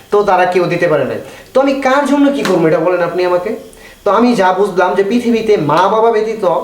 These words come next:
আপন আর কেউ নেই। আপনারা যারা ফ্রেন্ডস বা গার্লফ্রেন্ড বা জিএফ, যাদের জন্য মা বাবার সাথে খারাপ ব্যবহার করেন, এটা কিন্তু খুবই খারাপ বিষয়। আপনি আজকে যে আপনি দে-, আপনি যার সাথে বন্ধুত্ব রাখতেছেন আর যেই বা আপনার সাথে বন্ধুত্ব রাখতেছে,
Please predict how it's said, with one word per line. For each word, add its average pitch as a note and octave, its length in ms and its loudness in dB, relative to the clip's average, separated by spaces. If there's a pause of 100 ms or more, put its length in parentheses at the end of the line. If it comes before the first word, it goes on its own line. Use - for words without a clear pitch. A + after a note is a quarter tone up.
(640)
আপন G#3 260 0
আর G3 180 2
কেউ D3 120 -2
নেই। A2+ 120 -6 (420)
আপনারা F3 480 0
যারা E3 320 0
ফ্রেন্ডস E3 420 0 (100)
বা D#3+ 100 2
গার্লফ্রেন্ড D#3 580 0
বা D#3+ 80 2
জিএফ, E3 500 0
যাদের D#3+ 280 2
জন্য G3 220 2
মা E3+ 180 0
বাবার G3 200 2
সাথে G3+ 200 -2
খারাপ F3+ 280 0
ব্যবহার F3+ 280 2
করেন, D#3 300 0 (340)
এটা F3+ 120 0
কিন্তু G3 200 2
খুবই F3 300 0
খারাপ D3+ 260 -2
বিষয়। C3+ 280 -6 (280)
আপনি A3 240 0
আজকে A3+ 280 0 (420)
যে G3+ 60 2
আপনি A#3 180 2
দে-, A3+ 200 2 (840)
আপনি B3+ 260 0
যার G#3 180 2
সাথে A#3+ 200 0
বন্ধুত্ব A#3+ 380 0
রাখতেছেন A#3 540 0 (200)
আর - 180 0
যেই G#3 260 4
বা A3+ 100 2
আপনার G#3+ 240 0
সাথে B3 180 0
বন্ধুত্ব G#3 360 2
রাখতেছে, F#3+ 520 0